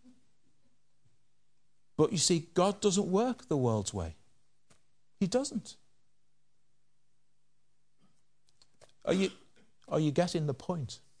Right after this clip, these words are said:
God does things different. Now, Paul h-, has an additional and important and helpful piece of instruction for us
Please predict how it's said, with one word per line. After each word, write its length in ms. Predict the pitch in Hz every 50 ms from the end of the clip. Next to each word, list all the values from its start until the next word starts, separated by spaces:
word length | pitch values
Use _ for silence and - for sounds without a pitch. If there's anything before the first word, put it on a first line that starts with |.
| - - - - - - - - - - - - - - - - - - - - - - - - - - - - - - - 120
God 260 | 117 175 226 220 -
does 300 | - 220 247 233 - -
things 200 | 233 220 214 202
different. 540 | - - 240 - - - 135 107 - - - - - - - - - - - - - - - - - - - - - - - - - - - - - - - - - - - - - - - - - - - - - - - _ _ _ -
Now, 200 | 165 170 170 170
Paul 560 | - - - - 185 220 226 165 135 131 131
h-, 160 | 123 - - - - -
has 300 | - - 170 156 143 156
an 120 | 151 147
additional 640 | 147 135 151 185 175 - 170 156 143 135 131 - - -
and 240 | 139 135 131 131
important 840 | 135 131 127 123 - - 156 156 170 165 - - 160 143 127 - - - - - - - -
and 160 | - 123 117
helpful 460 | 98 - 147 196 214 202 - - 165 131
piece 300 | - - 139 123 - -
of 60 | 123
instruction 640 | 123 113 110 - - - 131 123 - - - 117 104
for 320 | - - 123 113 110 110
us 220 | 110 - - -